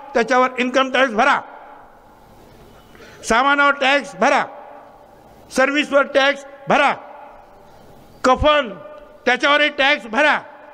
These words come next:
सगळे पैसे बँकेतच ठेवा. बँक बुडाली तर आम्ही जबाबदार नाही. किती मोठी मोठी कामं केलेली आहेत बाबा यांनी, काय सांगावं तुम्ही?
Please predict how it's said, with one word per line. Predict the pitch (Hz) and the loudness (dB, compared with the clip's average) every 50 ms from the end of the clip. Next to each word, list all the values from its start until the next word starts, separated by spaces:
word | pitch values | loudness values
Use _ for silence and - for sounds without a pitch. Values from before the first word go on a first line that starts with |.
| - - - - - - - | -20 -20 -20 -20 -8 -4 -2
सगळे | 269 285 294 302 302 294 | 0 2 4 4 2 2
पैसे | 302 285 269 269 - 254 285 285 254 - - - - - - - | 2 -2 -4 -4 0 0 0 0 0 -2 -8 -16 -18 -10 -4 -2
बँकेतच | 233 269 302 294 285 349 294 - 311 320 320 - - | 0 0 0 0 0 -2 0 2 2 2 2 0 -4
ठेवा. | - - - 269 302 311 294 226 - - - - - - - - - - - | -6 -2 0 2 2 2 2 0 -2 -6 -12 -20 -20 -20 -20 -20 -20 -10 -4
बँक | 151 247 294 320 302 269 | -2 0 0 0 -2 -6
बुडाली | 202 208 269 302 302 302 294 320 330 311 | -6 -2 0 2 2 2 2 0 -2 -2
तर | 302 - - - - - | -4 -8 -16 -6 -2 0
आम्ही | 262 240 247 277 294 | 0 2 0 -2 -2
जबाबदार | 254 269 262 277 285 277 277 277 277 285 294 294 | 0 2 2 4 2 2 2 2 2 2 2 0
नाही. | 277 294 320 320 302 226 - - - - - - - - - - - - - - - - - - - - - - - - - - - - - - - - - - - - - - - - - - - - - - - - - - - - - - - - - - - - - - - - - - - - - - - | 0 0 2 2 0 -2 -4 -10 -18 -20 -20 -20 -20 -20 -20 -20 -20 -20 -20 -20 -20 -20 -18 -16 -16 -14 -14 -14 -12 -12 -12 -12 -12 -12 -12 -12 -12 -12 -14 -14 -14 -16 -16 -16 -16 -16 -16 -16 -16 -16 -16 -14 -12 -12 -12 -12 -14 -18 -20 -20 -20 -20 -20 -20 -20 -20 -18 -18 -16 -16 -16 -16 -18 -20 -16 -8 -6
किती | 160 151 - 214 214 190 | -4 -2 0 0 0 2
मोठी | 175 165 165 - 170 180 | 2 0 0 0 0 -2
मोठी | 170 165 165 147 156 160 160 | 0 -2 -4 -2 -2 -4 -4
कामं | 165 - 156 151 156 165 156 | -2 -2 -2 0 -2 -4 -4
केलेली | 147 160 156 147 147 151 151 156 | -4 -4 -2 -2 -2 0 0 0
आहेत | 147 147 | 0 0
बाबा | 147 143 139 143 143 | -2 -2 -2 -2 -4
यांनी, | 147 147 151 156 147 | -4 -6 -8 -10 -10
काय | - 151 151 165 185 180 | -6 -4 -2 -2 -2 -2
सांगावं | - - 170 170 180 180 185 190 185 | -4 -6 -8 -8 -6 -8 -8 -10 -10
तुम्ही? | 190 - 190 180 190 | -12 -14 -14 -14 -14